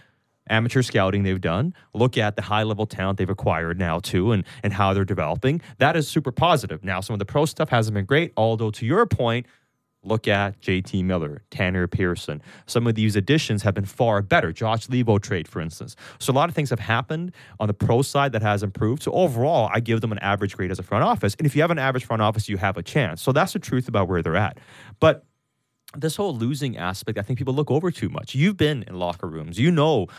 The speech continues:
what a tough situation is like. And I think people just assume that things can change so quickly, that all it takes is one more year and that magical pick comes in and Pettersson's gonna be fine.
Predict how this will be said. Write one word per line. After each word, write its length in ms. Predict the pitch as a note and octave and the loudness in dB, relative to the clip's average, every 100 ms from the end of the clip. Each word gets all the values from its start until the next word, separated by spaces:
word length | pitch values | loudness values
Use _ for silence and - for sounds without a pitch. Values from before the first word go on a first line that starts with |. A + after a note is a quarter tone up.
| - - | -10 0
what 140 | A2+ | 0
a 20 | |
tough 260 | A2 A#2+ G#2+ | 2 0 0
situation 540 | G#2+ - F2 E2 F2+ | -4 -4 -6 -4 -6
is 160 | D#2+ D2+ | -6 -6
like. 260 | - - - | -8 -8 -2
And 100 | A2+ | 0
I 60 | |
think 180 | A2 D3 | 0 -2
people 320 | - C#3 C#3 | -2 -2 -2
just 220 | B2 A#2+ - | -2 -6 -4
assume 580 | G#2 - D#3 A2+ G2 G2 - - - | -6 -2 0 2 0 -4 -12 -8 0
that 220 | A#2 A2+ | 0 0
things 320 | - B2 B2+ | 0 0 0
can 120 | B2 | -2
change 360 | A2 - A2+ A2 | -2 -2 -2 0
so 180 | A#2+ G#2 | 0 0
quickly, 400 | C#3 C3+ - E2 | 0 -4 -4 -4
that 160 | F#2 | 0
all 240 | G#2+ B2 B2+ | 2 2 0
it 60 | |
takes 340 | - B2 B2+ G#2+ | -2 -2 -2 -4
is 220 | F#2 F2+ - - | -4 -6 -16 -14
one 240 | G2+ A2+ D#3 | -2 0 2
more 220 | D#3 D3+ | 2 2
year 480 | C#3+ A#2 A2+ A2+ G#2+ - - | 2 2 4 2 0 -6 -8
and 100 | G2 | 0
that 140 | F#2+ G#2 | 2 2
magical 420 | A2+ B2 A#2 B2 | 2 0 -2 0
pick 260 | - A#2 | 2 0
comes 300 | - A2+ G#2+ | 0 -2 2
in 260 | G2+ F#2+ F#2+ - - | 2 2 -2 -6 -10
and 160 | F#2 F2 | -6 -2
Pettersson's 400 | G#2+ A2+ A#2 A2 | 0 0 -2 0
gonna 180 | A2+ A2+ | 2 2
be 120 | A2 | 0
fine. 440 | - F2+ F2 F2 | 0 0 0 -4